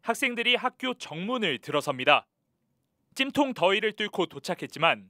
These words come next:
교실엔 에어컨이 없습니다. 오레건주 포틀랜드 한 교육구의 공립학교입니다.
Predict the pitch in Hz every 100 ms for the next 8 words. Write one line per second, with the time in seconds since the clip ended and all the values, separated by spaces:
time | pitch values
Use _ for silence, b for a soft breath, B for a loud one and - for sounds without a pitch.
0 | - 165 185 202 120 104 131 175 226 -
1 | 196 160 113 - 127 - 139 123 135 -
2 | _ _ _ _ _ 151 196 208 214 233
3 | 240 254 262 269 247 233 240 - 247 240
4 | - 165 226 - 180 123 101 - - 156
5 | 160 151 - 131 120 139